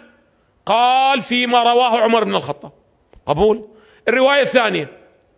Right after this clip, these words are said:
كقول السيدة عائشة. جيد جدًا بابا، والله مو بس عائشة صحابية، أخو عندنا هواي صحابيات،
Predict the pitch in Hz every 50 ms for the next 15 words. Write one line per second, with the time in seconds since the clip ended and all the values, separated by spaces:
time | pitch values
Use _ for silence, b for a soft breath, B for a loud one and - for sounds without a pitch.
0 | _ _ _ _ _ _ _ _ _ _ _ _ - - 214 - - 254 277 277
1 | 269 262 - - 269 277 285 277 269 269 262 220 254 254 254 226 185 180 170 -
2 | - - - 156 156 175 247 285 349 359 370 294 240 302 370 330 - 262 247 226
3 | 214 240 269 247 247 226 220 240 294 294 302 330 302 294 294 339 370 - 403 -
4 | - - 294 302 294 311 294 - - 285 285 285 262 233 262 277 262 277 277 269
5 | 269 254 185 233 - - 254 254 262 226 196 226 262 302 320 - - 294 - -
6 | 302 330 320 359 381 415 320 320 - -